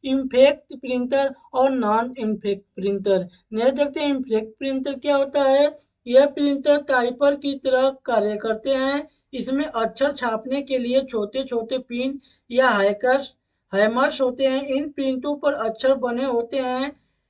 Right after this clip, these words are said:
इन पिन स्याही में लगे हुए रिबन और उसके बाद पेपर पर प्रहार करते हैं, जिससे अक्षर पेपर पर छप जाते हैं।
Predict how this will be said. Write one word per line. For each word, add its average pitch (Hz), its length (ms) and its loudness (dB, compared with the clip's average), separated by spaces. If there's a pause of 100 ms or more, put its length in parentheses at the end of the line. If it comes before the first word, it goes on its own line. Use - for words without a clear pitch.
(140)
इन 277 340 0
पिन 285 360 -2
स्याही 254 440 2
में 277 160 -2
लगे 262 340 0 (360)
हुए 254 320 4
रिबन 254 580 0 (300)
और 247 280 4
उसके 269 420 0
बाद 254 420 2
पेपर 247 420 0
पर 262 460 0 (160)
प्रहार 226 520 4
करते 262 420 -2
हैं, 269 280 0
जिससे 247 260 -4
अक्षर 233 480 0
पेपर 254 480 -4
पर 254 260 -2
छप 240 320 -4
जाते 247 360 -2
हैं। 262 360 -4